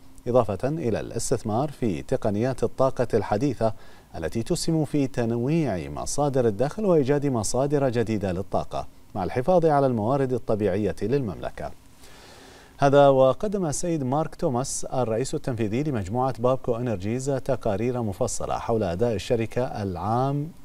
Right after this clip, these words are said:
ومستجدات المشاريع الرئيسية التي تعمل عليها المجموعة.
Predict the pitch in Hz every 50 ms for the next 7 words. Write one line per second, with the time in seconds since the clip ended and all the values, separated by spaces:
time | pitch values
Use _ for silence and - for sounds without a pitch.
0 | - - - 104 90 73 67 - - 95 113 110 - 127 110 101 104 98 120 131
1 | 120 - - 123 120 120 120 120 120 - - 131 131 131 123 117 110 104 - 101
2 | 95 117 151 156 147 143 139 127 110 - - 101 73 65 139 151 175 175 - 208
3 | 190 - 139 147 147 143 139 131 123 120 107 101 107 127 131 107 107 104 95 90
4 | 82 87 107 127 113 78 67 58 -